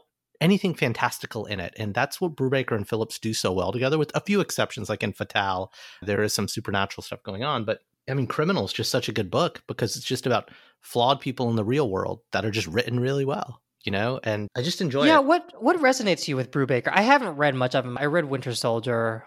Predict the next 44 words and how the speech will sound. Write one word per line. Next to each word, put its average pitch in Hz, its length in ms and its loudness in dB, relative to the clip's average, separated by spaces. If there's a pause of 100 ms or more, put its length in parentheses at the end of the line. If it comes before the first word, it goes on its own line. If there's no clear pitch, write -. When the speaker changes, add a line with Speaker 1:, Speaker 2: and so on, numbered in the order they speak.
(160)
Speaker 2:
I 196 80 0
don't 277 320 2
think 226 260 -2
I've 156 200 2
read 139 540 2 (960)
much 156 300 0
more. 151 200 -2 (100)
Did 151 100 0
he 220 80 0
do 262 320 -2
that 143 160 0
comic 160 460 -2
book 160 180 2
that 135 140 -2
takes - 260 -6
place 135 320 -2
in 123 160 -2
either 123 300 0
the 113 80 -2
Arctic 127 400 -4
or 127 80 0
the 117 160 -8
Antarctic? 151 640 -2 (180)
I 143 60 -6
think 135 120 -4
they 135 60 -4
made 127 180 -2
it 123 40 -4
into 123 160 -6
a 117 40 -4
really 123 180 2
Speaker 1:
Uh, - 20 4
Speaker 2:
shitty 131 240 4
Speaker 1:
Whiteout. 113 120 4
Speaker 2:
movie 123 120 2
with 120 180 0
Kate 131 140 0
Speaker 1:
Whiteout. 107 80 2
Speaker 2:
Beck-, 123 140 -4 (160)
but 165 140 0
did 165 120 0
he 214 60 4
do 202 60 2
Whiteout? 208 360 4